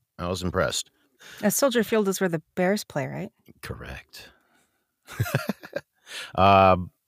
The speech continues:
Speaker 1: and then probably the other one that was one of my more fun ones is, um, this band, uh, and I, and I feel like they're a Midwest band. I don't think they really go far.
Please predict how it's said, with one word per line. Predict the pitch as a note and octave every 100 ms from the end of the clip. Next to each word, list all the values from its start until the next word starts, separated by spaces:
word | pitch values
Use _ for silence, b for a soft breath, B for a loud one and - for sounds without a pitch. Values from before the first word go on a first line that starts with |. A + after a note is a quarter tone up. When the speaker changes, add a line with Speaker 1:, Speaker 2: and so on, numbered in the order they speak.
| -
Speaker 1:
and | B2
then | C3+ A#2+
probably | D#3 F3
the | B2+
other | B2+
one | A#2+ A2+
that |
was | G#2 -
one | A2+ F#2+ G#2+ G#2
of |
my | G2
more | G2+ F#2+
fun | - F#2+ F#2
ones | F2 F2 E2 -
is, | F2+ E2+ D#2+
um, | E2+ E2 E2 D#2 A#1+
this | E2
band, | - G2 G#2 G2+ G2 F2+ B B B B B B _ -
uh, | F#2 F#2
and | G2+ A#2
I, | A#2+
and | B2+
I |
feel | B2+ B3+
like | B3+ C#3
they're | - A2+
a |
Midwest | A2 G#2 G2 G#2 -
band. | E2 D#2+
I | D#2+
don't | A2+ A#2
think | A2 G#2+
they | G2+
really | E2+ F#2+ F#2
go | D2 D2 D#2 D#2+
far. | - E2 D#2 D2+ D2 C#2+